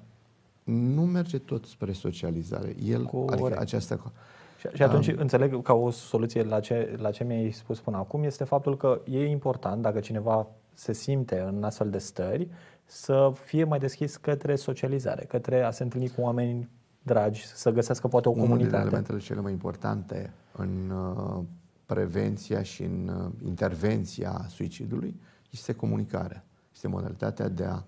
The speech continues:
Speaker 1: socializa, modalitatea de a comunica.
Speaker 2: Mhm.
Speaker 1: Le explic pe unde merg în fel de fel de seminarii sau de cursuri. Fiți foarte atenți, uitați-vă, le dau acele,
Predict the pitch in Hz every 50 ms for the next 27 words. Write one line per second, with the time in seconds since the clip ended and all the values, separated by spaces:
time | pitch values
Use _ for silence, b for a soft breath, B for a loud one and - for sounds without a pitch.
0 | - _ _ - - 104 - - - - 87 85 92 98 92 95 92 95 95 90
1 | - - 101 - 92 - 98 98 - - - - 101 98 98 95 95 95 95 -
2 | 95 95 - - - - - - - _ - - 95 92 - - - - 104 104
3 | - - - - 95 92 95 98 95 92 98 98 98 98 - - 104 101 98 92
4 | 98 - - - - - 92 95 - - 98 95 95 92 - - 92 90 90 95
5 | 95 98 101 - - - - 85 85 - - 110 - - - - 101 101 B B
6 | B B B B B B - - 101 90 - - - 110 104 - - 107 104 -
7 | 104 98 - - - - - 98 - - 104 98 95 98 101 101 95 90 - -
8 | - - 98 95 - - - -